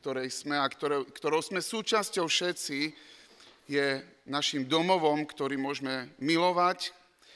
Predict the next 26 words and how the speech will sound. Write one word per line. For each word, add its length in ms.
kde 520
v 80
tejto 320
cirkvi 480
môžeme 560
aj 400
rásť, 800
kde 160
v 60
tejto 180
cirkvi 460
môžeme 480
aj 160
slúžiť 680
a 40
v 120
tejto 280
cirkvi 400
môžeme 480
sa 240
viac 320
a 80
viac 240
pripodobňovať 880
Kristovi. 640
E, 80